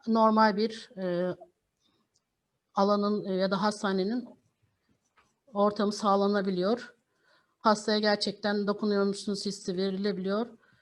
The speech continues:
Geri dönmesini üzerinizde görebiliyorsunuz. O tip şeyler akılda kalıcılığı arttırıyor, isteği arttırıyor ve performansı ciddi anlamda artırabiliyor. Ama, e, C P R ile ilgili, restorasyon ile ilgili böyle bir çalışma henüz yok.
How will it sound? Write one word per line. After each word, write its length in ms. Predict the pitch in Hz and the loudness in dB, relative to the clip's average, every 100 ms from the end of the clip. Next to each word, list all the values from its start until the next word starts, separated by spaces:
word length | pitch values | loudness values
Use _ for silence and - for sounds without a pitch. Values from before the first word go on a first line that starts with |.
| _ _ - | _ _ 0
Geri 240 | 214 208 | 2 2
dönmesini 1300 | 208 202 196 - - 190 190 196 202 - 196 220 165 | 2 -2 -4 -14 -10 -6 -2 -2 -4 -4 -6 -6 -6
üzerinizde 480 | 196 190 185 175 208 | -4 -2 -4 -4 -4
görebiliyorsunuz. 800 | 202 190 175 180 170 - 233 - | -4 -4 -4 -4 -4 -6 -10 -8
O 140 | - 214 | -4 -2
tip 180 | 214 208 | -4 -2
şeyler 420 | 202 185 262 - _ _ _ _ _ | -2 0 -2 -6 _ _ _ _ _
akılda 300 | 202 233 220 | -2 2 2
kalıcılığı 440 | 226 208 196 208 208 | 4 2 0 -2 0
arttırıyor, 680 | 202 196 - 208 208 247 254 - _ | 2 2 0 -2 -2 -2 -6 -12 _
isteği 340 | 220 214 214 202 | -8 -4 -4 0
arttırıyor 420 | 190 190 185 226 | -2 -2 -4 -2
ve 100 | 240 | -2
performansı 580 | 214 190 202 185 190 202 | -2 -4 -2 -2 -2 -4
ciddi 240 | 190 170 | -6 -4
anlamda 480 | 190 175 190 240 254 - _ _ _ - | -2 0 -2 -4 -8 -14 _ _ _ -2
artırabiliyor. 720 | 185 180 - 208 185 175 254 | -2 -2 -4 -4 -2 -2 0
Ama, 400 | 240 220 233 226 _ - | 2 2 2 -4 _ -4
e, 240 | 202 190 175 - _ | 0 0 -2 -10 _
C 260 | - - 226 | -8 -2 2
P 180 | 240 233 | 4 4
R 40 | |
ile 120 | 214 | 2
ilgili, 240 | 190 185 202 | -2 -2 -2
restorasyon 440 | 214 214 208 220 | -2 -2 -4 -2
ile 80 | 190 | -2
ilgili 220 | 185 226 | -2 -2
böyle 240 | 214 196 185 | 0 0 -2
bir 60 | |
çalışma 380 | - 170 - 233 | -4 -6 -4 -4
henüz 300 | 185 214 196 | -2 -2 -2
yok. 280 | 160 - | -2 -4